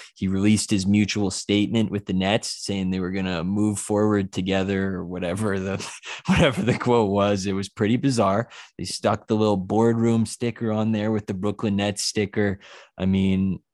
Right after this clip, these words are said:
do you think this is the end of the saga for Kevin Durant and the Nets, or do you think this still ends with him being traded? Do you think he's happy now? Do you think he's looked at this and been like, "You know what, I can make this work"? Or are they just gonna drag this into the season and find a partner?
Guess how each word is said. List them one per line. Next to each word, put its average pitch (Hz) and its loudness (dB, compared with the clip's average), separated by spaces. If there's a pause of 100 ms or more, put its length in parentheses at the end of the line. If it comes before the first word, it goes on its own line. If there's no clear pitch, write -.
(140)
do 120 2
you 160 4
think 160 2
this 151 0
is 123 -4
the 117 0
end 113 2
of 98 -2
the 95 -8
saga 92 -4
for 113 -2
Kevin 104 2
Durant 95 0
and 92 0
the 90 -2
Nets, 90 -4
or 95 -2
do 92 -4
you 101 0
think 95 -2
this 95 -4
still 87 -2
ends 90 -2
with 82 -8
him 92 0
being 80 -2
traded? 69 -4
Do 92 -4
you 107 2
think 147 4
he's 143 4
happy 131 0
now? 127 2
Do 127 -6
you 113 0
think 113 -4
he's 101 -2
looked 107 -2
at 113 -4
this 113 -2
and 95 -2
been 92 -4
like, 92 -6
"You 113 2
know 110 6
what, 101 4
I 101 0
can 101 -4
make 95 -2
this 95 -6
work"? 107 2 (320)
Or - 2
are - 4
they 95 4
just 92 -2
gonna 92 0
drag 87 -2
this 85 -6
into 85 -4
the 87 -6
season 80 -4
and 69 -4
find 76 -4
a 69 -6
partner? 87 -4